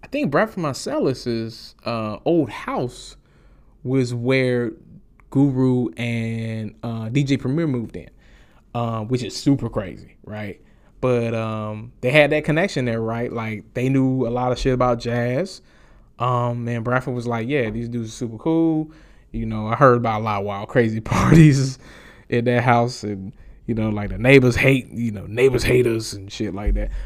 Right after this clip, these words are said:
But it's like, bruh, like, it's so much inside baseball shit, like, that I love to hear with D J Premier because he would talk about his experiences with, like, every high-profile person he's ever worked with. But, um,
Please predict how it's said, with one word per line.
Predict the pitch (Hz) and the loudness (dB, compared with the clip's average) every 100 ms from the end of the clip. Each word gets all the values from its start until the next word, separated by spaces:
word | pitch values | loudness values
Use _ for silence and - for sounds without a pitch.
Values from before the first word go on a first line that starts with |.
| - | 2
But | 403 339 | 2 2
it's | 330 330 | 4 4
like, | 294 214 143 113 92 139 | 4 2 2 0 -2 0
bruh, | 185 135 104 92 | 2 2 -2 -8
like, | 104 104 101 - - _ _ _ - - | -8 -8 -10 -14 -20 _ _ _ -18 2
it's | 190 202 | 2 4
so | 220 | 2
much | 202 165 | 4 2
inside | - 151 156 139 101 | 2 0 2 2 2
baseball | 123 123 123 123 117 | 2 0 2 2 2
shit, | - 117 104 - - | 0 -4 -4 -6 -4
like, | 117 110 - 127 | -2 -4 -6 -2
that | 131 | 0
I | 127 120 | 2 0
love | 117 123 127 123 123 | 0 2 2 0 -2
to | 120 | 0
hear | 123 110 - - - | 2 0 -4 -14 -6
with | 120 | -2
D | 117 | -2
J | 110 101 | -4 -6
Premier | - 101 104 | -8 -8 -6
because | 107 - 120 110 - - _ - | -6 0 0 -2 -14 -20 _ -4
he | 127 | 0
would | 127 | 0
talk | - 113 | 0 -2
about | 110 113 110 - | -2 -2 -4 -2
his | 117 117 | -2 -2
experiences | 113 - 123 113 120 113 | -2 0 0 0 -6 -8
with, | 120 - | -8 -6
like, | 110 104 - - | -6 -6 -8 0
every | 127 120 120 120 110 - - - | 0 0 0 -2 -2 -10 -20 -18
high-profile | - 117 120 - 127 - 127 | -6 -4 -2 -4 -2 -2 -4
person | - 117 104 | -4 -6 -6
he's | 107 107 | -8 -6
ever | 113 110 | -6 -4
worked | 117 123 - | -2 -2 -6
with. | - - - - - - - | -18 -10 -4 -4 -4 -12 -2
But, | 143 156 | 2 4
um, | 139 127 117 | 4 2 -2